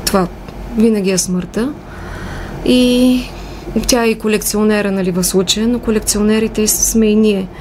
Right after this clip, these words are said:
дотолкова доколкото продължаваме в спомените живота на, на човека, когото сме загубили. Това са таралежите.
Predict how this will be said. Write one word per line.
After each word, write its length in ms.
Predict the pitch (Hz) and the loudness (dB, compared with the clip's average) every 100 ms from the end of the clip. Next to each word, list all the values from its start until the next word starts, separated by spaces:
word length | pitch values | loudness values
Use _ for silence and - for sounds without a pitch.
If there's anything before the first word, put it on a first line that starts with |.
| - - - | -14 -12 -4
дотолкова 400 | 220 226 214 214 | 0 2 0 -2
доколкото 440 | 214 208 208 - - | -4 0 0 0 -4
продължаваме 840 | 208 208 202 208 202 185 190 190 | 0 0 0 2 0 0 0 0
в 100 | 185 | 0
спомените 600 | - 190 190 190 202 208 | -2 0 0 0 0 0
живота 440 | 196 185 185 185 | 0 2 0 0
на, 180 | 180 180 - - - - - - - - | 0 0 -4 -8 -12 -12 -12 -12 -10 -2
на 160 | 208 202 | 0 2
човека, 360 | - 190 185 - | 0 0 -2 -4
когото 280 | - 185 - | -4 0 0
сме 200 | 196 190 | -2 -4
загубили. 460 | 185 185 180 185 - - - - - - - - - - - - - | -2 -2 -2 -4 -8 -12 -10 -10 -10 -10 -10 -10 -10 -8 -6 -4 2
Това 200 | 339 311 | 2 2
са 120 | 233 | -2
таралежите. 760 | 208 190 185 185 190 - 202 | -2 -2 0 0 -2 -4 -4